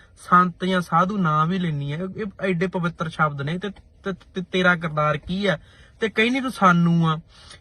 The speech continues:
ਫਿਰ ਇਹਨੇ ਗੱਲ ਆਖੀ, ਇਹਨੇ ਕੋਈ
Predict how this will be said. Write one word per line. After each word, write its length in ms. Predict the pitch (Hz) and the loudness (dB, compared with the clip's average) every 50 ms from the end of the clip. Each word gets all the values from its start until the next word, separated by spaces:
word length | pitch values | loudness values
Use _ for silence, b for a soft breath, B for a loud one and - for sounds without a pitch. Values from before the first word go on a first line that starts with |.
| B B - | B B 0
ਫਿਰ 240 | 226 233 247 254 | 2 2 4 4
ਇਹਨੇ 180 | 262 269 285 277 | 2 2 2 2
ਗੱਲ 220 | 254 254 254 247 | 2 2 4 4
ਆਖੀ, 460 | 233 226 226 - - 240 240 247 247 - 220 | 4 4 2 0 -4 -4 -4 -4 -4 -6 -4
ਇਹਨੇ 560 | 226 233 247 247 247 233 233 226 214 202 190 170 160 - _ _ _ _ _ _ _ _ _ _ _ _ _ _ _ _ - - 175 - | -4 -4 -4 -4 -4 -4 -4 -2 -2 -4 -4 -4 -6 -10 _ _ _ _ _ _ _ _ _ _ _ _ _ _ _ _ -20 -20 -10 -4
ਕੋਈ 180 | 214 220 226 | -2 -2 0